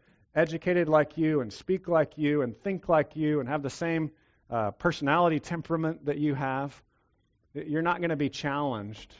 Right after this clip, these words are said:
to grow in your faith if you're only around people like you all the time. It's a good exercise to get to know others that are different. Also think about with your own kids. Uh, are you allowing your kids to pursue their individual callings? Are you,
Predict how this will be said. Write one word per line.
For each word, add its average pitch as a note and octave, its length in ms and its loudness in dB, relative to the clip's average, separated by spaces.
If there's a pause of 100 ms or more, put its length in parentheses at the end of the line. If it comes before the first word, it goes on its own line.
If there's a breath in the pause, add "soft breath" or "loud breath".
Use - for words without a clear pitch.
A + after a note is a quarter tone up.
(120)
to B2 60 -10
grow C3 160 -2
in B2+ 60 -2
your A#2 100 -4
faith D3 340 -4
if B2 120 -10
you're B2+ 200 -6
only D#3+ 260 0
around C3+ 300 -2
people B2+ 240 -6
like A#2+ 240 -2
you A#2+ 140 -2
all A2 100 -4
the G#2+ 80 -12
time. F#2 320 -14 (640)
It's - 240 -10
a C#3 40 -8
good D3 180 0
exercise C3+ 560 -4
to B2 80 -12
get C3 160 -8
to C3 80 -6
know B2 140 -4
others A#2+ 520 -4 (460 soft breath)
that B2 140 -2
are A#2 60 -2
different. G#2 440 -8 (640)
Also D#3 200 -6
think F#3 200 -4
about D#3+ 240 2
with C#3+ 160 -6
your C#3 160 4
own B2+ 180 0
kids. G2+ 720 -4
Uh, C3 180 -6
are C#3+ 160 2
you F3+ 260 4
allowing D#3+ 360 2
your E3 100 -2
kids - 280 -4
to C#3+ 100 -8
pursue D3 340 -2
their C#3 140 2
individual A#2+ 460 -2
callings? G#2+ 580 -8
Are C3 80 0
you, D#3+ 300 4